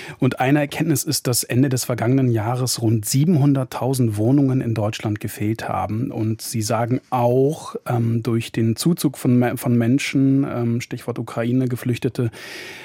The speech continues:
haben im vergangenen Jahr eins Komma fünf Millionen Menschen mehr in Deutschland, äh, gelebt. Und die müssen ja irgendwie unterkommen. Und die sind eben vor allem auf Sozialwohnungen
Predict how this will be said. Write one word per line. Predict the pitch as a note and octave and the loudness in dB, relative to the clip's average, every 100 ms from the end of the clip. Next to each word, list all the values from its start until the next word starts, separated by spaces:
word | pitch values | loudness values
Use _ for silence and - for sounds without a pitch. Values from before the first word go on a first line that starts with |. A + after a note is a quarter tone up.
| - - | -14 -4
haben | A#2+ A#2+ B2+ B2 | 0 2 4 4
im | B2 | 2
vergangenen | A#2 A#2 A#2 B2 A#2 | 0 0 2 2 2
Jahr | A#2+ A#2+ | 0 0
eins | B2+ C3 | 0 2
Komma | B2+ A#2 | 0 0
fünf | - B2+ - | 0 0 0
Millionen | A2+ A#2+ A#2+ A#2 | 0 2 4 4
Menschen | A2+ B2 - A2+ A2 | 2 2 2 2 4
mehr | A#2+ C3+ C#3 C3+ | 4 2 2 0
in | A#2 | 0
Deutschland, | A2+ G#2+ C#3 - A2 F#2+ G2 - - | 0 -2 -2 -4 -4 -4 -6 -10 -8
äh, | A2+ | -6
gelebt. | G#2 G2+ G#2 - | -4 -4 -4 -2
Und | A#2+ G#2+ | -2 2
die | A#2+ | 2
müssen | A2+ B2 C#3 | 4 4 2
ja | B2 | 2
irgendwie | A#2 B2+ A#2 A#2 A#2+ | 0 -2 -2 -2 -2
unterkommen. | B2 C#3+ C#3 C#3+ C#3+ | 0 -2 -2 0 2
Und | B2 A#2 | 2 0
die | B2 | 0
sind | G#2+ B2+ C3+ | 2 2 2
eben | B2 A#2+ | -2 -2
vor | A#2 G#2 | -2 -2
allem | A#2 A#2 | 0 0
auf | A#2 A#2 | -2 -4
Sozialwohnungen | - G#2+ - A2+ A#2+ A#2 A2+ A#2+ A#2 A#2 A2+ | -6 -4 -2 0 0 0 2 4 4 4 0